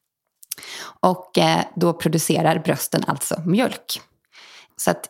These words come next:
ju mer barnet suger på bröstet, desto mer signaler går upp till hjärnan och desto mer prolaktin bildas. Och,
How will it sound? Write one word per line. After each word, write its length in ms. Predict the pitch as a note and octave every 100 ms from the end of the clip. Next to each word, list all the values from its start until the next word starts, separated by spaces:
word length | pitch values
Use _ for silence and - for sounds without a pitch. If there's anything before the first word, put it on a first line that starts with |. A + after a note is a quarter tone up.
| _
ju 160 | F3 F#3
mer 260 | G#3+ B3+
barnet 380 | G#3 F3 D#3+ D#3
suger 300 | - C4+ A#3+
på 80 | F#3+
bröstet, 600 | - E3 - A3+ A#3+ - _ -
desto 240 | E3+ - F3+
mer 220 | G#3 G3
signaler 420 | F#3+ D#3+ D3+ F3
går 160 | E3+ D#3+
upp 140 | D3+
till 120 | F3
hjärnan 420 | E3+ F3 F#3 C#4+ C#4+
och 80 | G3
desto 300 | F#3+ - F#3
mer 240 | D3+ C#3+
prolaktin 540 | - E3 D#3 - - D#3 -
bildas. 480 | D3+ - - - - _ - - - - -
Och, 220 | E3 -